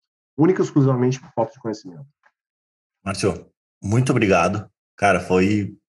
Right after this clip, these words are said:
Speaker 2: um prazer muito grande conversar contigo e, e conhecer um pouquinho mais de ti, né? Eu te conhecia da, das, das redes sociais, do, da T V, né? Quando tu era comentarista,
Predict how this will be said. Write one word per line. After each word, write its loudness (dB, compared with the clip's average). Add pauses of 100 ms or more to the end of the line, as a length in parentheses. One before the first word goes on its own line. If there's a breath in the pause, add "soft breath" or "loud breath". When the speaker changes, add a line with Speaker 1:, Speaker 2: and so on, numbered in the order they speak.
(100)
Speaker 2:
um -4
prazer 0
muito 2
grande 0
conversar 0
contigo -2
e, -4 (220 loud breath)
e -6
conhecer -2
um 0
pouquinho -4
mais 0
de -10
ti, -4 (300 loud breath)
né? 0
Eu 0
te -8
conhecia 0
da, 2
das, -2
das 0
redes -2
sociais, 0
do, 0 (580 loud breath)
da 0
T 0
V, 2
né? 2
Quando 0
tu 0
era 0 (260 soft breath)
comentarista, 0